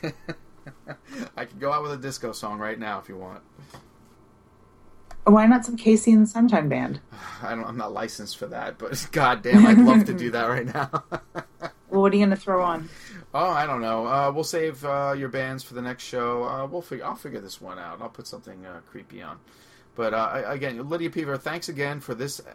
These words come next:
Speaker 1: edition of Wax Teeth. Um, wha-, well, next time around, obviously Arvin will be back at your request.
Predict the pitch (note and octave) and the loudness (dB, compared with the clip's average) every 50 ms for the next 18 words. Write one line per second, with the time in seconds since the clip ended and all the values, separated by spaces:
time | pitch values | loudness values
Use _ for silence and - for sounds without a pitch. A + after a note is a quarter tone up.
0 | - - A#2+ A2+ B2+ B2+ - - B2+ A#2 A2+ G#2+ F#2+ G2 A2+ A#2 B2 C3+ C#3 - | -12 -10 -10 -8 -8 -10 -8 -10 -8 -8 -8 -10 -10 -8 -6 -4 -4 -4 -6 -10
1 | - - - - - _ _ _ _ _ _ _ - - - A#2+ G#2+ A#2 D3+ - | -14 -16 -16 -18 -20 _ _ _ _ _ _ _ -16 -14 -12 -12 -12 -12 -14 -16
2 | - - - _ _ _ _ _ _ _ - _ _ _ _ _ _ - A2 A2 | -18 -20 -20 _ _ _ _ _ _ _ -20 _ _ _ _ _ _ -6 -2 0
3 | A2 A2 A2 A2 A2 A2 A2 - - - - A2+ A2+ A#2+ C3+ C3 - - - - | 0 0 0 -2 -4 -6 -10 -12 -14 -16 -14 -10 -6 -4 -4 -4 -6 -8 -14 -18
4 | - _ - A#2 A#2 C3+ C3+ C3+ C3+ B2+ C3 - - - _ _ _ _ _ _ | -20 _ -14 -8 -6 -4 -4 -4 -6 -8 -12 -18 -20 -20 _ _ _ _ _ _
5 | _ _ _ _ _ _ - A2+ C3 D#3+ E3 - - - E3 D#3 D3 C#3 C3+ B2+ | _ _ _ _ _ _ -10 -8 -8 -8 -8 -10 -8 -6 -6 -4 -4 -2 -2 0
6 | B2 A#2 A#2 A#2 A#2 A#2 - - - _ _ _ _ _ _ _ - - A#2+ C#3 | 0 0 0 0 -4 -6 -12 -18 -20 _ _ _ _ _ _ _ -4 2 2 2
7 | D3 D3 D3+ D3 C#3 - C#3+ C3 B2+ B2 A#2+ B2 A#2 A#2 A2+ A2 A2 G2+ G#2 G#2+ | 2 2 -2 -8 -10 -10 -8 -8 -4 -2 -2 -2 -2 -4 -6 -8 -10 -10 -12 -12
8 | G2+ - G2 F#2 F#2+ G#2+ A#2 - - - - - A2+ G#2+ - - G2+ G2 G#2+ G#2+ | -12 -10 -10 -8 -8 -8 -10 -12 -16 -20 -12 -10 -8 -8 -8 -8 -8 -8 -8 -10
9 | - - - - - - - - - | -10 -12 -12 -10 -8 -8 -10 -10 -12